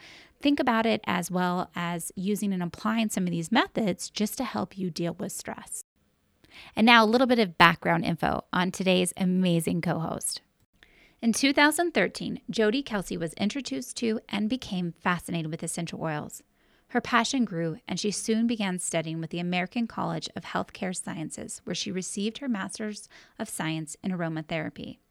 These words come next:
Jody is certified in the internal use of essential oils through the Franklin School of Integrative Health Sciences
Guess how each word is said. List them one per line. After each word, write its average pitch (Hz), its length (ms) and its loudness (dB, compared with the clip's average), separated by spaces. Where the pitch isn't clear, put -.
Jody 285 360 4
is - 140 -2
certified 196 420 -2
in 170 80 -6
the 170 120 -4
internal 220 360 -4
use 214 260 -4
of 175 100 -8
essential 185 420 -6
oils 170 260 -4
through - 160 -10
the 170 80 -8
Franklin 202 440 -4
School 254 200 -6
of 233 100 -4
Integrative 208 520 -2
Health 185 260 -4
Sciences 156 640 -4